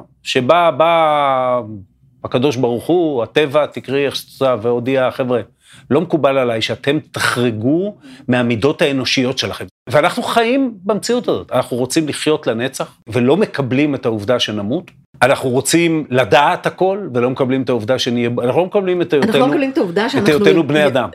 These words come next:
Speaker 2: אנחנו לא מקבלים באמת את העובדה שאנחנו רק חלק, חלק מהפסיפס, מהמארג הביולוגי שמרכיב את הכדור הזה, ושיש לו חלק מסוים, אנחנו חרגנו מאוד מהחלק שלנו, אנחנו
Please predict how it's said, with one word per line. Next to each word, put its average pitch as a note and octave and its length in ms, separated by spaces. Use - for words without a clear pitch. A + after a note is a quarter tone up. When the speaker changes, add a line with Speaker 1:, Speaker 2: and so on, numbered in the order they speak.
Speaker 2:
אנחנו G3+ 300
לא G3+ 80
מקבלים G#3 500
באמת E3+ 300
את - 120
העובדה D#3 480
שאנחנו F3+ 520
רק E3+ 200
חלק, - 640
חלק G3+ 500
מהפסיפס, E3+ 1040
מהמארג E3+ 880
הביולוגי F3+ 720
שמרכיב E3 600
את F3 200
הכדור D#3+ 580
הזה, D#3 240
ושיש A#3+ 340
לו E4+ 80
חלק C4+ 500
מסוים, D#3 320
אנחנו G3 220
חרגנו F#3+ 720
מאוד F#3 440
מהחלק D#3+ 460
שלנו, - 400
אנחנו E3+ 400